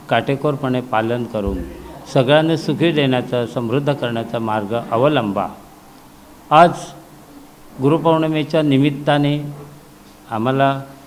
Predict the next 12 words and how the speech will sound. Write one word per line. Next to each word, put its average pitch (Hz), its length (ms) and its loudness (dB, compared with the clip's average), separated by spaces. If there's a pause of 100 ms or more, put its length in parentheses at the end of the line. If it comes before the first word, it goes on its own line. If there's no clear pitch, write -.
(640)
सांगण्यात 139 380 2
आलेलं 131 320 2
आहे 117 220 0 (260)
पोलीस 117 300 -4
डिपार्टमेंटमधून 117 840 -4
किंवा 113 300 -8 (120)
शासकीय 123 480 -6 (400)
कार्यालयामधून 117 760 -4 (380)
की 165 60 4
आज 165 180 6
गुरुपौर्णिमा 156 560 2
उत्सव 139 460 -2